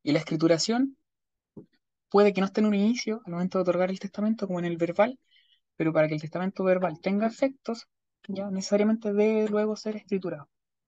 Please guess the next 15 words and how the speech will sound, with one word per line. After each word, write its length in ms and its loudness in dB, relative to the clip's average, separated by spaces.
¿ya? 220 -12
Son 220 -4
dos 120 4
requisitos 560 -4
que 100 -6
en 40 -4
el 60 -6
fondo 320 -4
son 180 -2
comunes 560 -2
a 140 -4
todo 180 2
testamento, 540 -6
dos 180 -12
formalidades. 540 -2